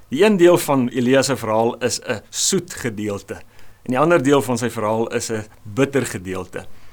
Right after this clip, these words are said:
Maar soos wat 'n mens jou ingrawe in hierdie verhaal en kan gaan probeer verstaan wat hierdie verhaal regtig beteken, kom jy agter dat jy nie altyd so seker is of die bitter oomblikke regtig so bitter is en of die soet oomblikke regtig so soet is nie.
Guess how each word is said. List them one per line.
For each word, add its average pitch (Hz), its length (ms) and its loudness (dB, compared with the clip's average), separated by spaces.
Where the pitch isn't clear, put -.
Maar 139 80 2
soos 226 240 4
wat 226 140 4
'n 190 60 4
mens 156 200 2
jou 147 200 -2
ingrawe 143 680 4
in 120 60 2
hierdie 131 260 2
verhaal 123 400 2
en 120 160 -2
kan 127 260 -2
gaan 127 180 -2
probeer 131 400 4
verstaan 156 580 2
wat 127 280 2
hierdie 123 200 -2
verhaal 117 300 2
regtig 113 300 0
beteken, 117 520 -2
kom 190 160 2
jy 202 80 2
agter 151 400 0
dat 135 160 -8
jy 170 60 -4
nie 208 120 0
altyd 180 360 0
so 156 80 -4
seker 175 400 0
is 98 260 -4
of 117 220 -2
die 127 300 0
bitter 170 480 2
oomblikke 143 480 2
regtig 131 420 -2
so 143 160 0
bitter 123 320 -2
is 95 180 -6
en 120 100 -4
of 113 100 -4
die 123 100 -2
soet 175 320 -2
oomblikke 131 500 2
regtig 120 440 -2
so 127 100 -4
soet 135 320 -4
is - 200 -6
nie. - 140 -16